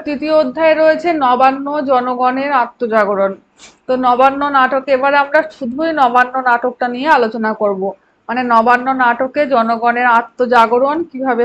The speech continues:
হয়েছে সেটা দেখাতে হবে। তাহলে নবান্ন নাটকটা তোমরা আগেও পড়েছো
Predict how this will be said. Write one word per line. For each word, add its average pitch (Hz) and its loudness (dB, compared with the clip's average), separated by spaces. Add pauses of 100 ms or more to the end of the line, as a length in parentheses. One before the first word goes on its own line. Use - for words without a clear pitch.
হয়েছে 226 -4
সেটা 233 -4 (100)
দেখাতে 214 -2
হবে। 190 -4 (1040)
তাহলে 294 -2 (220)
নবান্ন 277 2
নাটকটা 302 -2
তোমরা 294 -2 (100)
আগেও 277 0 (100)
পড়েছো 302 -2